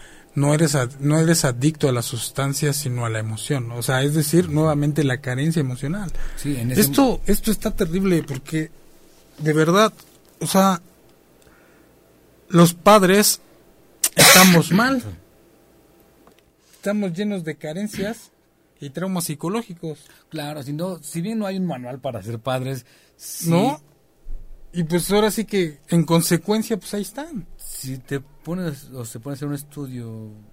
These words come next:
Speaker 2: histórico social, en los sesentas, ¿cómo era la familia?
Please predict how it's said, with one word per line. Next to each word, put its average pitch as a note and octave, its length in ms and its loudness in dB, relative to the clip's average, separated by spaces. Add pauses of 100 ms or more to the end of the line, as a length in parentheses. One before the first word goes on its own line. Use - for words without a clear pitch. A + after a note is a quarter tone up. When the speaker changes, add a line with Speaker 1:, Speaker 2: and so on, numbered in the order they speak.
(220)
Speaker 2:
histórico A2+ 480 -14
social, A2+ 360 -10 (720)
en G#2+ 120 -14
los G#2+ 100 -10
sesentas, A#2+ 540 -12
¿cómo A#2 480 -12
era A2+ 520 -10
la G#2 140 -16
familia? C3+ 480 -12